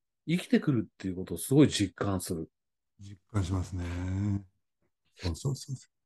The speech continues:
Speaker 1: 今のさ、僕ね、その計画的っていうところちょっと思いついたんだけど。
Speaker 2: ほうほうほう。
Speaker 1: 僕、確かにそうやって、僕サラリーマン長かったですからね。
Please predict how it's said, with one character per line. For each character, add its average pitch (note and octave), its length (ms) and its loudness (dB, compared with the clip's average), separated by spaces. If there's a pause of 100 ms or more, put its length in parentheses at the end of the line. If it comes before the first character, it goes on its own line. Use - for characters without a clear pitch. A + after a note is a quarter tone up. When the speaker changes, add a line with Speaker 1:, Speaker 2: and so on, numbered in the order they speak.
(260)
Speaker 1:
今 C3+ 220 12
の A#2+ 80 8
さ、 G#2+ 100 8
僕 A2 260 8
ね、 F#2 200 4
そ - 160 -6
の F#2+ 80 -2
計 G3 320 8
画 G3 300 2
的 F3+ 240 4
っ - 20 -10
て - 160 2
い - 20 8
う - 20 -6
と E3 100 4
こ D#3 100 6
ろ D3 80 8
ち D3 100 -4
ょ C#3+ 40 6
っ C#3 40 -4
と G#2 100 4
思 G#2+ 180 4
い A#2+ 40 4
つ - 100 -4
い B2 80 2
た F#2+ 100 0
ん D#2+ 40 -2
だ D#2 100 -6
け D2 80 -6
ど。 D2 140 -6 (380)
Speaker 2:
ほ A#2+ 160 6
う - 20 10
ほ G2+ 60 8
う D#2+ 40 4
ほ E2 140 -2
う。 D2+ 160 -12 (1080)
Speaker 1:
僕、 D3 240 8 (200)
確 G3+ 240 6
か D3 80 10
に A2+ 40 6
そ - 180 8
う - 20 12
や B2 60 10
っ - 80 -4
て、 D3 260 6 (500)
僕 D3+ 160 4
サ D3 140 6
ラ C#3+ 80 12
リ C#3+ 100 10
ー C3+ 40 10
マ A#2+ 200 8
ン G#2+ 180 2
長 A#2+ 180 4
か F#2+ 80 0
っ - 40 -8
た - 80 -10
で D#2+ 80 -8
す - 80 -12
か F2+ 80 -4
ら F#2 80 -2
ね。 B2 260 6